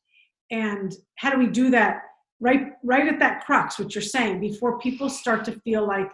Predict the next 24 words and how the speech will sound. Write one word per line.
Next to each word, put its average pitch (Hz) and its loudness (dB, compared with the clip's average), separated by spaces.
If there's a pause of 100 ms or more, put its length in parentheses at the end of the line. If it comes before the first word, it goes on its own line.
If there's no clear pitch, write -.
(460)
"Shit, - -2
I'm 220 0
not 214 0
enough. 208 -2
I 208 -6
don't 233 -2
belong 190 -2
here. 160 -8
No 190 -8
one 220 -2
wants 185 -6
me. 185 -8
I'm 202 -8
not 208 -4
good 196 -4
enough. 190 -4
I'm 208 -6
stupid." 190 -8 (440)
All 247 2
of 262 0
that 277 2
stuff 262 -4
that 220 -2
happens 269 -2